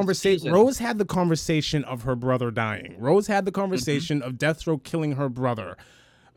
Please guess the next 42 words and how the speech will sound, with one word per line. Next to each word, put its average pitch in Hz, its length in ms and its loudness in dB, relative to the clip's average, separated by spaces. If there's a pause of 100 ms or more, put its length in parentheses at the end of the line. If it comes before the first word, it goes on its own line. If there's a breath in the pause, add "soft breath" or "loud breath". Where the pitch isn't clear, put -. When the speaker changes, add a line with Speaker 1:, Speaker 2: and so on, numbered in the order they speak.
(120)
Speaker 2:
D-, 165 180 -8
a-, - 40 -4
and 233 120 -4
Speaker 1:
Mm-hmm. 180 180 4
Speaker 2:
if 175 140 4
they 165 160 4
said 202 320 2
the, 202 160 2
if 165 80 0
they 143 140 0
said 196 240 -2
the 208 80 2
name 196 300 2
Jericho 165 520 0
in 180 60 2
the 170 80 0
last 180 260 -2
episode, 185 440 0 (100)
I 135 80 -2
completely 160 500 -2
missed 185 300 2
it. 240 180 4 (260 soft breath)
They 190 240 6
did 208 160 2
not 202 240 2
say 185 280 0
that 147 320 -2
here, - 560 -4 (160)
and 185 100 2
they 202 80 6
did 214 120 4
not 220 200 2
mention 180 460 2
that 147 140 2
he 165 120 -2
was 143 240 0
deaf 127 440 0
in 170 120 -6
the 147 60 -2
last 135 260 -4
episode 127 440 -6 (100)
either. 139 440 -2